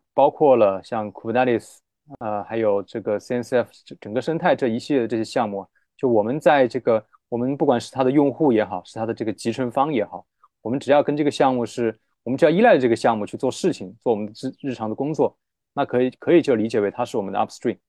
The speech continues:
那我们的用户，呃，对于我们来说，那 Kubernetes 就是它的 upstream。那我们依赖了这个 Kubernetes，那 Kubernetes 就是我们的 upstream，对吧？所以这个 upstream 其实就是我们所依赖的这个开源项目。那它开源项目背后的一定就会有一个社区。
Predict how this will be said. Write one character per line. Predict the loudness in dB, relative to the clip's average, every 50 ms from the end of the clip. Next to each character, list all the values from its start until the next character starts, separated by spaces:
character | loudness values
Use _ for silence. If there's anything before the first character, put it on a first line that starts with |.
| _ _ _ _ _ _ _ _
那 | 0 2
我 | 4 4 4
们 | 2 0
的 | 0
用 | 2 2 2 0
户， | 0 2 2 4 4 2 0 -4 _ _ _ _ _ _ _ _
呃， | -8 -6 -4 -4 -4 -4 -4 -6 -8 _ _ _ _
对 | 0 2
于 |
我 | 2 2
们 | 2 2
来 | 0 0 -2
说， | -2 0 2 2 2 2
那 | 2 -2 -2
Kubernetes | -2 -6 -10 -10 -12 -8 -2 2 2 2
就 | 2 -2
是 | -2
它 | -2 0
的 | 2
upstream。 | 2 0 0 -2 -6 -8 -8 -8 -8 _ _ _ _ _
那 | 0 2
我 | 4 4 4
们 | 2 0 0
依 | 2 4
赖 | 6 6 6
了 | 4 4
这 | 2 -2
个 | -4 -4
Kubernetes， | -6 -6 -4 0 2 4 4 4 2 2 -4 _ _ _
那 | -10 -10
Kubernetes | -8 -6 -4 -2 0 0 -2 -2
就 | -4 -6
是 | -4 -4
我 | -6
们 | -6 -4
的 | -4
upstream， | -6 -6 -6 -8 -8 -8 -8 -8 _ _ _ _ _ _ _
对 | -8 -8
吧？ | -8 -8 -8 _ _ _ _ _ _
所 | _ -2
以 | 0
这 | 0
个 | 0 0
upstream | 0 -2 0 0 0 0 0
其 | 0 -4
实 | -4
就 | -2 -2 -4
是 | -4 -2 -2
我 | -2 -2
们 | -2 -4
所 | -4 -4 -4
依 | 2 4
赖 | 4 6 4
的 | 4
这 | 2 -2 -4
个 | -4 -6
开 | -6 -4 -4
源 | -4 -2
项 | 0 0 0 0
目。 | -2 -8 -12 _ _ _ _ _ _ _ _
那 | _ -4
它 | 0 0 0
开 | 2 2 0
源 | 0 0
项 | 0 0 0
目 | 0
背 | 0 4 2 2
后 | 4 4 4 4
的 | 4 2 -2 _
一 | -8 -4
定 | -2 -2
就 | 0 0 0
会 | 0 2 0
有 | 2 0
一 | 0 -2
个 | -4
社 | -4 -2 -4 -4
区。 | -4 -4 -6 -6 -6